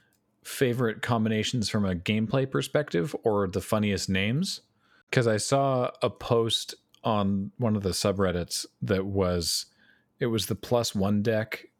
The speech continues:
and the Teferi, or the plus one packet and the Teferi packet. So when the deck names get mashed together, it was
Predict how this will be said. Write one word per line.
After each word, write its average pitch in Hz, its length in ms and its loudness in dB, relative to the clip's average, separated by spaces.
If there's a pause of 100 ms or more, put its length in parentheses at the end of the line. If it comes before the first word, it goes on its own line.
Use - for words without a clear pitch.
(280)
and 101 380 0
the 92 640 0 (140)
Teferi, 107 760 -2
or 127 100 0
the 101 80 -4
plus 123 200 0
one 113 140 0
packet 95 500 -2
and 113 120 -2
the 90 60 0
Teferi 101 540 0
packet. 87 460 -4 (580)
So 90 540 0
when 92 300 0
the 92 80 0
deck 98 260 0
names 92 200 0
get 98 160 0
mashed 95 280 0
together, 95 380 2
it 90 60 0
was 85 280 -2